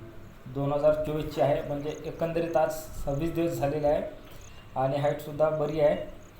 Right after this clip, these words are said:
तर, अ, आपलं निंदन चालू आहे, पहिलं निंदन चालू आहे. या ठिकाणी तुम्हाला दिसत असेल तर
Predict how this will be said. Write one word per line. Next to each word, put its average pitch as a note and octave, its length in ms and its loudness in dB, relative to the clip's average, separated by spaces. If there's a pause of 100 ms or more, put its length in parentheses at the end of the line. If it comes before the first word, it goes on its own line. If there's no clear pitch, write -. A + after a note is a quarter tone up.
(360)
तर, C#3+ 100 2
अ, D3+ 300 8
आपलं D#3 260 4
निंदन E3+ 260 2
चालू E3+ 260 8
आहे, E3 200 8
पहिलं D3 460 4
निंदन D#3+ 680 -4
चालू D3+ 180 8
आहे. E3 140 12 (380)
या C#3 80 2
ठिकाणी C#3+ 500 -4
तुम्हाला D3 280 2
दिसत D3 340 -2
असेल D3+ 360 -4
तर D3+ 320 2